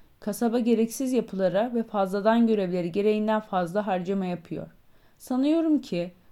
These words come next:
başka koşullar altında bu parayla iki örnek hastane idare edilebilirdi." Belediye meclis üyesi,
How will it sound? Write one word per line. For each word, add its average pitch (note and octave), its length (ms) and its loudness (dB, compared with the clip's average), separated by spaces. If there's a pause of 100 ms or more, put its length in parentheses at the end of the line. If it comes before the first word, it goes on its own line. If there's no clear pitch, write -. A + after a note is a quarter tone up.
başka G3+ 340 -2
koşullar A#3 460 0
altında F3+ 500 2
bu A#3 100 -4
parayla G3+ 460 2
iki A3 240 -4
örnek A3+ 280 0
hastane G#3 540 -4
idare F#3 360 0
edilebilirdi." E3 720 -6 (800)
Belediye B3+ 420 4
meclis D4+ 460 0
üyesi, G#3+ 420 -2